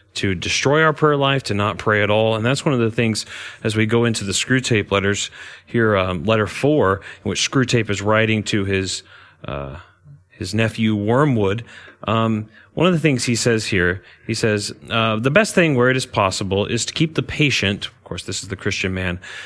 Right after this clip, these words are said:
"from the serious intention of praying altogether. When the patient is an adult, recently reconverted to the enemy's party, like your man, <clears throat> this is best done by encouraging him to remember,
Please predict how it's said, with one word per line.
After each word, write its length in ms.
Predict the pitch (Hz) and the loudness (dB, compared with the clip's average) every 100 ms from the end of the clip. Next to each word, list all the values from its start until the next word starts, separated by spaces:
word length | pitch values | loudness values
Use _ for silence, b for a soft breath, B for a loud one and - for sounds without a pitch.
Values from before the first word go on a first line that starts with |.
| B | B
"from 180 | - 139 | 0 2
the 80 | 127 | 2
serious 460 | - 170 196 180 | 2 4 4 2
intention 460 | 190 - 123 104 120 | 2 2 0 2 0
of 140 | 113 | -2
praying 360 | - 117 107 104 | 0 2 2 0
altogether. 800 | - 104 101 113 113 117 87 - _ _ _ B B B B B | -2 -4 -2 -2 2 2 0 -6 _ _ _ B B B B B
When 200 | 117 147 | 2 4
the 80 | 214 | 4
patient 520 | 190 156 120 - 127 - | 4 2 4 2 0 -2
is 160 | 113 | 0
an 80 | 117 | 2
adult, 640 | 101 95 160 151 - - - b b | 0 2 2 0 -4 -12 -16 b b
recently 560 | - 131 - 123 131 | -2 0 2 2 2
reconverted 680 | 110 131 180 156 110 101 98 | 2 2 2 0 2 0 0
to 80 | - | -2
the 120 | 101 | -2
enemy's 280 | 101 113 131 | 0 2 0
party, 480 | - - 92 92 127 B B - | -2 -2 0 0 -2 B B 0
like 220 | 127 127 | 0 2
your 140 | 175 120 | 2 4
man, 340 | 92 101 160 B | 2 2 0 B
<clears throat> 80 | B - | B 0
this 180 | 185 185 | 0 2
is 120 | 214 147 | 2 4
best 320 | 151 151 120 | 2 2 2
done 240 | 113 104 | 2 2
by 120 | 107 110 | 2 0
encouraging 560 | 113 - 156 156 165 | 0 2 2 2 2
him 100 | 165 | 2
to 120 | 156 160 | 2 0
remember, 540 | 135 101 95 90 110 | 2 0 0 -2 -4